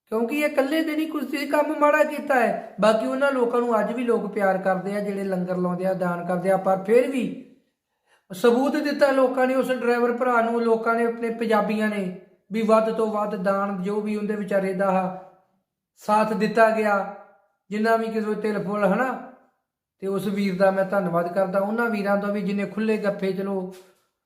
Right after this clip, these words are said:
ਕਰਕੇ ਤੇ ਜਿਹੜਾ ਉਹਦਾ ਵਿਚਾਰੇ ਦਾ ਨੁਕਸਾਨ ਹੋਇਆ, ਜਿੰਨਾ ਤੱਕ ਚਲੋ ਸਾਰਾ ਤਾਂ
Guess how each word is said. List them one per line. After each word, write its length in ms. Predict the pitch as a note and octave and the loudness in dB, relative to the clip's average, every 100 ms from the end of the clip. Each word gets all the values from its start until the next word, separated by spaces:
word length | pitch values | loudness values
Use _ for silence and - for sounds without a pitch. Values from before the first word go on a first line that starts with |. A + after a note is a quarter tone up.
| _ | _
ਕਰਕੇ 680 | G3 F#3+ F#3 A3 G#3 - - - _ _ _ _ _ | 2 2 4 2 2 0 -8 -16 _ _ _ _ _
ਤੇ 80 | G3 | -6
ਜਿਹੜਾ 300 | E3+ G3+ G#3+ | -2 2 4
ਉਹਦਾ 200 | G#3 G#3 | 4 2
ਵਿਚਾਰੇ 420 | G3+ F#3 G3 F#3+ | 0 2 2 2
ਦਾ 180 | F#3+ G3 | 2 2
ਨੁਕਸਾਨ 520 | F#3 F#3 - F#3 G3 | 2 -2 -2 0 0
ਹੋਇਆ, 220 | G3 F#3+ | 2 0
ਜਿੰਨਾ 320 | F3+ F3+ F#3 F3+ | 2 0 0 0
ਤੱਕ 240 | F#3 F#3+ | 0 -2
ਚਲੋ 440 | F3+ F#3+ F#3+ F3+ | -4 -2 -2 -4
ਸਾਰਾ 360 | E3 F#3+ G3 G#3 | -4 2 2 2
ਤਾਂ 400 | G#3 G3+ F#3 | 2 0 0